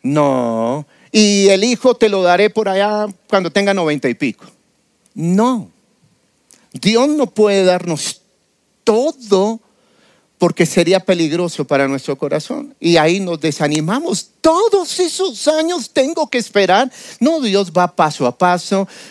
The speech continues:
Él conoce nuestro corazón, en qué grado de madurez y nuestro carácter y personalidad estamos.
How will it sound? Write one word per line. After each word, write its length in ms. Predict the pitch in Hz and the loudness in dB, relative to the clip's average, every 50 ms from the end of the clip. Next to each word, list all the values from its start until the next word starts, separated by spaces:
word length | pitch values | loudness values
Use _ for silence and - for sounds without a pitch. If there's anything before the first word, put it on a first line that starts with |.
| - _ - | -20 _ -6
Él 300 | - 151 170 196 190 170 | 0 2 2 2 2 -2
conoce 520 | - - 147 139 147 156 156 - - 143 127 | -4 -2 -2 0 0 0 -2 -2 -2 -2 -2
nuestro 280 | 123 120 - - 120 | -2 -4 -4 -6 -6
corazón, 720 | - - 127 135 135 131 - - 185 170 170 175 190 185 - - - - - | 0 0 0 2 0 -2 0 0 2 2 2 0 -2 -4 -10 -16 -20 -10 0
en 240 | - 147 151 151 147 | 2 2 2 2 -2
qué 400 | - - - 196 190 190 190 190 151 123 | -4 -2 0 2 2 2 2 -2 -4 0
grado 420 | 151 170 175 180 190 185 190 175 | 2 4 4 4 2 2 0 -2
de 160 | 147 156 135 | 0 0 0
madurez 1300 | 131 131 131 131 127 120 120 117 120 117 113 117 117 151 214 226 147 101 123 139 - - - - - - _ - _ _ _ - | 0 0 -2 0 0 0 -2 -2 -2 -4 -4 -2 0 2 2 2 0 -2 -6 -10 -14 -18 -18 -20 -20 -20 _ -20 _ _ _ -2
y 200 | 131 127 127 127 | 0 0 2 0
nuestro 440 | 123 127 131 127 - - 127 123 | 0 0 -2 -2 -4 -2 -4 -4
carácter 580 | - - - 113 117 143 185 226 _ - - 131 | -2 0 0 0 2 2 0 -2 _ -4 -4 -4
y 40 | 117 | -2
personalidad 640 | - 120 104 - - 120 113 110 107 110 117 113 | -2 -6 -6 -6 -6 -2 -2 -2 0 0 0 0
estamos. 600 | 110 - - 190 185 151 104 98 104 - - _ | -2 -2 -4 -6 -6 -6 -6 -12 -16 -20 -20 _